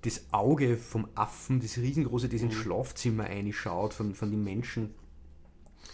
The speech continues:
Speaker 1: Und am, am steilsten finde ich, das ist ein Bild wie aus einem Albtraum, das ist, wo Kong ausbricht quasi, wo die Tür von der Mauer aufgeht, das Tor, das Holztor
Speaker 2: Mhm.
Speaker 1: von dieser Mauer, und er steht dahinter und brüllt und im Vordergrund sieht man die,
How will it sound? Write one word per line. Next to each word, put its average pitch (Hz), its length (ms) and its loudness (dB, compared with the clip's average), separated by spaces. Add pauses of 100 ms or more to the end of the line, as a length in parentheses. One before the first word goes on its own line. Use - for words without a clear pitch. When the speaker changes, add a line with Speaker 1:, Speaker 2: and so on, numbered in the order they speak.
(140)
Speaker 1:
Und 131 160 4
am, 113 140 4
am 110 160 0
steilsten 113 520 2
finde 117 200 2
ich, 107 60 0
das 101 80 -4
ist - 240 -8
ein 120 60 -8 (180)
Bild 127 280 0
wie 120 120 2
aus 113 80 0
einem 104 180 0
Albtraum, 110 640 0
das 110 140 -4
ist, 110 140 -6
wo 107 40 -4
Kong 123 560 0 (160)
ausbricht 117 520 -2
quasi, 107 380 0
wo 110 80 2
die 107 240 -4
Tür 131 300 2
von 120 160 0
der 113 80 2
Mauer 107 400 2
aufgeht, 117 440 0
das - 200 -8
Tor, 107 500 0
das - 160 -12
Holztor 117 320 2
Speaker 2:
Mhm. 117 60 -2
Speaker 1:
von 113 100 0
dieser 107 160 -2
Mauer, 104 280 0 (260)
und 110 120 -8
er 113 120 2
steht - 320 0
dahinter 113 440 2
und - 220 -4
brüllt 123 400 6
und 120 120 2
im 110 100 2
Vordergrund 110 500 -2
sieht - 380 -4
man 110 120 2
die, 104 280 0